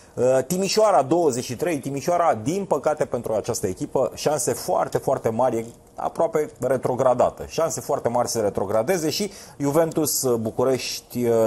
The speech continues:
deja retrogradată. Ei bine, uh, Mediașul, uh, mai are cele trei meciuri până la finalul sezonului pentru a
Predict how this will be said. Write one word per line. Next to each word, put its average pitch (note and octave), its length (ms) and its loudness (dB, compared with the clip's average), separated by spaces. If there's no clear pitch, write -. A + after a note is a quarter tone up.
deja A2 500 2
retrogradată. G2+ 840 2
Ei A#2 60 2
bine, G#3+ 300 2
uh, G#2+ 500 4
Mediașul, C#3 840 2
uh, A2 480 4
mai C3 280 4
are D#3 300 2
cele C3+ 200 2
trei C3 180 0
meciuri A#2+ 460 -2
până A#2 180 0
la G#2 100 6
finalul G#2 340 0
sezonului E3 380 -2
pentru F#3 280 0
a D#3+ 260 2